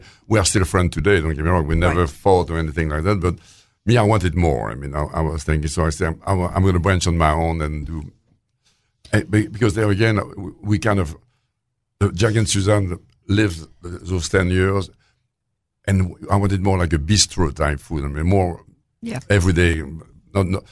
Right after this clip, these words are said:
Speaker 1: Jack and Suzanne, let's face it, was a special occasion restaurant. And
Speaker 2: Yeah.
Speaker 1: people would, they would celebrate. We would have, a, whether the birth, you, you get engaged or you had anniversary, you would come. It was great celebration. It was a perfect setup for that and the perfect setting. But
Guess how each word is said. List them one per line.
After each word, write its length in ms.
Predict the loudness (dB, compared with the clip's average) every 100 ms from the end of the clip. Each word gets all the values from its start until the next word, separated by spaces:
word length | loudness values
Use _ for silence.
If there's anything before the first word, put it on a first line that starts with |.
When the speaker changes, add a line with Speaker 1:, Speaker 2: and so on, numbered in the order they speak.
| _ _
Speaker 1:
Jack 160 | 2 2
and 80 | 4
Suzanne, 260 | 2 2
let's 160 | -2 0
face 240 | 0 0
it, 100 | -2
was 180 | -2 -4
a 40 | -4
special 380 | -2 0 2
occasion 560 | 0 2 0 0 0 2
restaurant. 680 | 2 2 4 2 0 -8 -4
And 100 | -2
Speaker 2:
Yeah. 80 | 0
Speaker 1:
people 240 | 0 0 -2
would, 120 | -6
they 80 | -10
would 200 | -10 -2
celebrate. 540 | 2 2 2 0 -2
We 120 | -2
would 160 | -2 0
have, 220 | -2 -4
a, 60 | -8 _ _ _ _ _
whether 240 | -2 0 2
the 100 | 2
birth, 400 | 2 0 0 -4
you, 240 | -8 -8 -6
you 100 | -4
get 160 | -2 -2
engaged 560 | -2 0 2 0 -4
or 60 | -6
you 140 | -4
had 120 | -6 -6
anniversary, 840 | -6 -2 0 2 2 2 2 0 -6 _ -6
you 100 | -2
would 180 | -2 0
come. 320 | 0 2 -2
It 60 | -10 -18
was 180 | -16 -16 _ _ _ _ _ 0
great 240 | 0 2
celebration. 600 | 0 0 0 -2 -2 -2
It 80 | -2
was 100 | -4
a 60 | -4
perfect 500 | 0 0 0 -6 -6
setup 400 | -4 -2 -4 -8
for 160 | -10
that 240 | -4 -4 -4
and 200 | -8 -12 _ _ _ -12
the 60 |
perfect 280 | -6 -6 -4
setting. 300 | 0 2 4
But 200 | 2 0